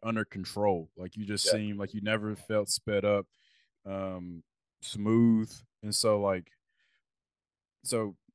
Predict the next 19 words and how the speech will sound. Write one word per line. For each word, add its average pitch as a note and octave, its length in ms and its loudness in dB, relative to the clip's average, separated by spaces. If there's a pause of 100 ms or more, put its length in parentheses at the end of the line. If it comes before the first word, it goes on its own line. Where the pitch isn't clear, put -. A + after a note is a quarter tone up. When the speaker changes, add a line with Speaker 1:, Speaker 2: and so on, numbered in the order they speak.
(240)
Speaker 1:
I B2+ 80 0
feel F#3 120 -2
like D#3 140 4
in A2+ 80 -2
my A2+ 160 2
life, G#2 280 4
there A2 120 0
was G#2+ 140 0
a F#2+ 60 -6
certain G#2 320 -4
point A2 340 -4
where G2 100 -6
the F#2 80 -4
game G2 320 -4
clicked G#2 340 -8
for F#2 160 -10
me. F#2 460 -4
And G2 100 -6
I, G2 140 -2